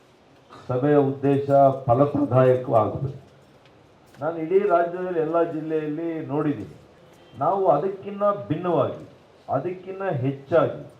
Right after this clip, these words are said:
ಚಿಕ್ಕಬಳ್ಳಾಪುರ ಜಿಲ್ಲೆಯ ಬಿ ಜೆ ಪಿ ಕಾರ್ಯಕರ್ತರು, ರೈತಾಪಿ ಜನ ಈ ಸರ್ಕಾರದಿಂದ, ಸರ್ಕಾರದಿಂದ ಆಗುವಂಥ ಅನಾಹುತಗಳಿಂದ, ಸರ್ಕಾರದಿಂದ ಆಗ್ತಾ ಇರೋ ಅನ್ಯಾಯದ ವಿರುದ್ಧ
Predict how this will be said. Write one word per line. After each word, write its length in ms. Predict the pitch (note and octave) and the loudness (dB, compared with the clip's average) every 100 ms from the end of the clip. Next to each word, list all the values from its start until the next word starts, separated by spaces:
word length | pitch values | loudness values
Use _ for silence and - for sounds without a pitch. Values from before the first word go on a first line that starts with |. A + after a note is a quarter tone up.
| _ _ | _ _
ಚಿಕ್ಕಬಳ್ಳಾಪುರ 680 | C#3+ C3+ E3 E3+ E3 D#3+ D#3+ | -12 -2 0 2 0 0 0
ಜಿಲ್ಲೆಯ 540 | D3 - C3+ D3+ D#3 D3+ D3+ D3 D3 - - _ _ - | 0 -4 -6 -4 -2 2 2 2 -2 -10 -20 _ _ -8
ಬಿ 140 | C3 | -6
ಜೆ 200 | C3 D#3+ - | -2 -4 -2
ಪಿ 180 | D#3 - | -4 0
ಕಾರ್ಯಕರ್ತರು, 960 | C3+ C3+ C3 C3 B2+ - D3 D#3+ D3+ A2+ | 0 0 -2 -4 -4 -6 -6 -4 -4 -4
ರೈತಾಪಿ 500 | B2+ D#3 D3+ - C3 | -2 2 2 2 -2
ಜನ 260 | B2 C3 B2 F2 - - _ _ _ _ _ _ _ _ C3+ | 0 0 0 -2 -12 -20 _ _ _ _ _ _ _ _ -2
ಈ 180 | C3+ C3 | -2 0
ಸರ್ಕಾರದಿಂದ, 840 | B2+ B2+ - F3 F3+ F3 D#3+ D#3 D#3 D#3+ D#3 | 0 0 0 2 4 2 -2 -2 6 6 6
ಸರ್ಕಾರದಿಂದ 680 | C3 B2+ D3+ E3 D#3 D3+ D3+ | 0 -2 4 4 4 -2 -2
ಆಗುವಂಥ 500 | D3 C#3+ C#3 D3 C#3+ | 0 0 -2 -6 0
ಅನಾಹುತಗಳಿಂದ, 880 | C#3+ B2 C#3+ E3+ E3+ E3 B2+ A2 F#2 G2+ G2+ | 2 2 4 4 4 0 -2 -6 -6 -6 -6
ಸರ್ಕಾರದಿಂದ 760 | A#2 C3 D3+ D3+ C#3+ C#3 C#3 C#3 | -8 -8 -2 0 0 -6 -4 -2
ಆಗ್ತಾ 400 | C3+ C3+ C#3+ C3 | -2 -2 -6 -2
ಇರೋ 120 | B2+ | -2
ಅನ್ಯಾಯದ 560 | - C3 F3+ F#3+ F#3 | -2 -4 0 2 2
ವಿರುದ್ಧ 380 | D#3 C3 A2+ F2 | 2 0 0 2